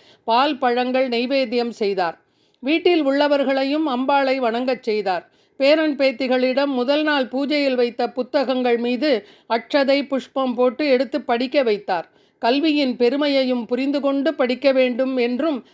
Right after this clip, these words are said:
குழந்தைகளுக்கு சொல்லிக் கொடுத்தார். வருடா வருடம் பாட்டி சொன்னாலும், சொல்லும்போது குழந்தைகள் சிரத்தையாக கேட்டுக்கொள்வார்கள். பார்வதி பாட்டி வீட்டிற்கு அக்கம்பக்கத்து குழந்தைகள் அன்றும் தங்களது தோழிகளோடு வந்துவிட்டார்கள்.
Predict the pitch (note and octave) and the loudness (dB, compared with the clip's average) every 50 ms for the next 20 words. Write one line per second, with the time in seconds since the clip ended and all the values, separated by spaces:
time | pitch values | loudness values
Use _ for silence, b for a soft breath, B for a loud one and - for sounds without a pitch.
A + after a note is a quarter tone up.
0 | b b - C4 C4+ C#4+ D4+ D4 D4 C#4 B3 B3+ B3 A3+ - - A3 - - A3 | b b -2 0 0 2 2 2 2 2 2 2 0 0 -2 -2 -4 -2 -2 -2
1 | G#3+ A#3+ C#4 C4 B3+ B3 G#3 G3 F#3 - F#3+ F3+ E3+ - - b b b b b | -2 -2 -4 -2 -2 -2 -2 -2 -4 -4 -6 -6 -6 -8 -10 b b b b b
2 | - G3+ G3+ A3 C4+ C4+ C#4+ C#4+ C#4+ C4+ B3 B3+ C4 C4+ E4 D#4+ D4+ C4+ - C4 | 0 0 2 2 4 4 4 4 2 2 0 0 -2 0 0 0 0 0 -2 0
3 | B3 C4+ B3+ - D4+ C#4 - - B3+ A#3+ B3+ C4 C4+ C4+ C4+ C4+ C4+ D4 D4+ D4 | 0 0 -2 -2 -6 -6 -4 -4 -4 -4 -2 -2 0 0 0 2 0 0 -2 -4
4 | b b b b b _ - C4 B3 C4+ D4 D#4+ D#4 D4 D4+ D4 D#4 E4 E4+ C4 | b b b b b _ 0 2 2 4 4 2 4 4 4 4 4 2 0 -2
5 | C#4+ B3+ C4 C#4 C#4+ C#4+ C#4+ C#4 B3 C4 B3 A3 - A#3 A3+ A#3 A3 A3 C4+ C#4 | 0 0 0 0 0 0 0 0 0 0 -2 -4 -2 -2 -2 -2 0 2 4 4
6 | C#4 C#4 C#4+ C#4 C#4+ D4+ - - B3 A#3 A3+ - C4+ C4 - A#3 G#3 G3 F#3+ F#3 | 4 4 2 0 -2 -2 -2 0 -2 -2 0 -2 -8 -4 -2 0 0 0 0 0
7 | F3+ F3+ F3 E3+ - - b b b b - - A3 A#3+ D4 F4 F#4 F#4 F4 E4+ | -2 -2 -4 -6 -8 -10 b b b b -2 0 2 2 4 4 2 2 2 2
8 | C4 D4 C#4+ C#4 B3 - C4+ C4 B3 C4+ C4+ - C#4 C4 B3+ - - E4 D#4 B3+ | 2 4 2 2 2 0 -2 -2 -2 -4 -2 -2 -2 -2 -2 -2 -2 0 2 2
9 | A3+ B3 b b b b b b _ _ _ - A#3+ A3 - F4 F4+ F4+ D#4+ D#4 | 2 0 b b b b b b _ _ _ -6 -6 0 2 2 2 4 2 0
10 | B3+ - D4 C4+ - - B3+ - - C4+ C4+ C#4 D4 D4 D4 C4+ C4 C4+ B3+ B3+ | 2 2 2 2 2 0 -4 -2 0 2 2 2 4 4 2 4 4 4 2 2
11 | A#3 A3 A3+ C4 D4+ D#4 D#4+ E4+ F4+ G4 F4+ - C#4 C4 C4 C4+ C4 B3+ A3+ A#3 | 2 0 0 0 0 0 0 0 -2 -2 0 0 0 2 2 2 2 2 2 0
12 | A3+ - - B3 C4 D4 D4+ D4+ C#4+ D4+ D4+ D4 D4 D4+ D4+ D#4+ D4+ C4 A3+ A3 | -2 2 4 4 4 4 4 4 4 4 6 6 6 6 4 2 0 -2 0 -2
13 | A3+ A3 F#3+ - G3+ F#3+ F3+ F3 E3+ F#3+ E3+ | -2 -4 -2 -2 0 0 0 0 -2 -6 -8